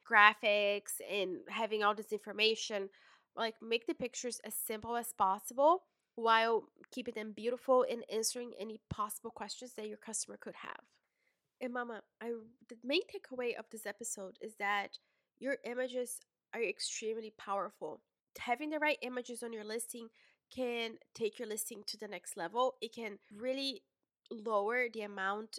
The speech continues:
of negative reviews that you could get, because you're setting the expectation right from the get-go. And a customer gets your product, they're like, "Okay, like, I'm getting what I thought I was getting, and we can only go up from here."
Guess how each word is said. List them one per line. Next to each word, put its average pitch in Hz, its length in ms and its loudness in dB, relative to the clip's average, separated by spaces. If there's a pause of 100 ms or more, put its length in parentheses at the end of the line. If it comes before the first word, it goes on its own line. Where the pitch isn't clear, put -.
of 202 300 2 (340)
negative 208 480 0
reviews 214 440 -2
that 220 100 -8
you 208 100 -14
could 208 240 -14
get, 190 300 -2 (400)
because 233 420 -2
you're 226 80 -6
setting 262 320 -2
the 269 60 2
expectation 220 720 -8
right 196 200 -4
from 214 160 -16
the 196 160 -14
get-go. - 460 -10 (100)
And 202 100 -14
a 202 60 -14
customer 202 460 -8
gets 233 260 0
your 285 80 -10
product, 214 460 -2 (280)
they're 214 120 -4
like, 202 160 -2
"Okay, 240 480 4
like, 208 240 2
I'm 233 180 10
getting 233 320 6
what 247 140 6
I 220 60 4
thought 220 260 4
I 208 60 2
was 208 160 -8
getting, 196 280 0 (580)
and 226 540 6
we 247 80 -4
can 233 140 0
only 247 140 4
go 233 220 0
up - 200 0
from 214 180 -12
here." 196 280 -12